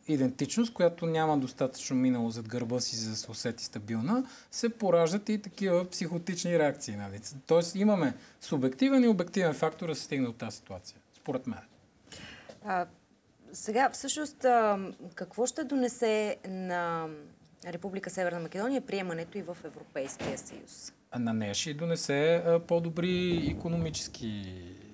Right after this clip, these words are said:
Speaker 1: показатели и някакво покачване на жи-, стандарта на живот. Ще има, вероятно ще има отлив демографски от начало емиграционен, въпреки че македонците имат канали за емиграция по старите юго-, юго-,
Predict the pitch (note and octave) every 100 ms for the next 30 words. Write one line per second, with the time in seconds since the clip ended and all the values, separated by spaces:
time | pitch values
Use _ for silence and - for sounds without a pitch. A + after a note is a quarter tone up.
0 | - - - - - A#2 A2 G2+ A2+ -
1 | E3+ G3+ G#3 G#3+ G3+ G3 G3+ F3+ E3+ -
2 | F3 - - E3+ E3 D#3 B2 G#2+ G2+ G#2
3 | - - B2 B2 B2+ - G#2+ G2+ G2 E3
4 | G#3+ - F#3 F3+ D#3 - - - C#3+ D3
5 | D3 D3+ - D3 C3 B2+ A#2 - - B2+
6 | A#2+ A#2 A#2 A2 B2 B2+ A2+ A#2+ G#2+ G#2
7 | G#2+ A#2+ A2+ G#2 - D3+ F#3 C4 C#4+ -
8 | _ - - E3+ E3+ D3 D#3+ - D#3+ D3
9 | - _ D#3+ - D#3 D#3+ - E3+ F3 D#3+
10 | D3 C3 A#2+ A2 A2+ A2 A2 B2 B2 -
11 | D#3 C#3+ - C#3+ C3 - B2 B2 A2+ G2+
12 | F#2+ - _ - C#3 C3 A#2+ A2+ G2+ F2